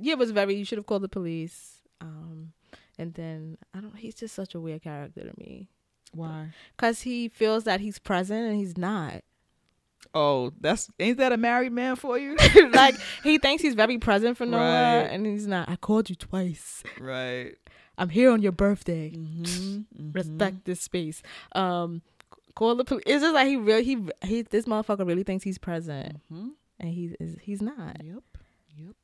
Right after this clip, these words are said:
Speaker 2: Also, during that visit, when Mars is there and she's telling him in real time what happened, that's when we see the first time where he's interacting with, um,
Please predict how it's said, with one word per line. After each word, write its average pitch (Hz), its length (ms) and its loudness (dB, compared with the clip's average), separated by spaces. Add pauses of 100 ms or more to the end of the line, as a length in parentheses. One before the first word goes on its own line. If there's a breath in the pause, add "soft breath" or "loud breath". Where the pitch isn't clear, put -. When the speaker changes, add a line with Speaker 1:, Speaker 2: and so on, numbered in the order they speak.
(280)
Speaker 2:
Also, 220 340 -2
during 185 360 -4
that 160 180 -6
visit, 165 440 -6
when 151 140 -8
Mars 151 320 -6
is 156 140 -8
there 156 240 -4
and 147 100 -10
she's - 160 -14
telling 147 300 -8
him 147 120 -8
in 131 80 -8
real 139 220 -8
time 151 260 -12
what 139 120 -10
happened, 165 680 -8
that's 151 240 -8
when 156 100 -12
we 147 80 -12
see 156 140 -14
the 143 80 -12
first 143 300 -12
time 143 240 -10
where 139 120 -10
he's 147 220 -10
interacting 143 640 -12
with, 143 260 -14
um, 135 520 -10